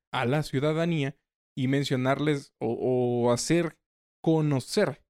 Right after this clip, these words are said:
justamente los resultados de tus diferentes tipos de informes. Hay un malware que se está propagando, hay, en este caso, diferentes tipos de correos electrónicos que probablemente están siendo suplantados,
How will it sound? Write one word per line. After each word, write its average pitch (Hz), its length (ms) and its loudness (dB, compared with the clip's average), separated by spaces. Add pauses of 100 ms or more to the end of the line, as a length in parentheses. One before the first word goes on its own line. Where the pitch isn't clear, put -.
(180)
justamente 196 440 0
los 180 120 2
resultados 127 440 0
de 135 60 -8
tus 143 160 -2
diferentes 120 420 2
tipos 117 300 0
de 123 60 2
informes. 135 540 2 (880)
Hay 185 400 0
un 131 180 0
malware 160 340 2
que 180 140 -2
se - 220 -6
está 156 340 0
propagando, 143 760 0 (440)
hay, 120 500 -2
en 123 140 -6
este 123 180 -6
caso, 131 240 -4
diferentes 131 480 -2
tipos 156 300 -2
de 143 80 0
correos 139 340 2
electrónicos 214 580 -2
que 185 120 0
probablemente 151 560 0
están 143 200 -2
siendo 127 220 -2
suplantados, 185 680 -2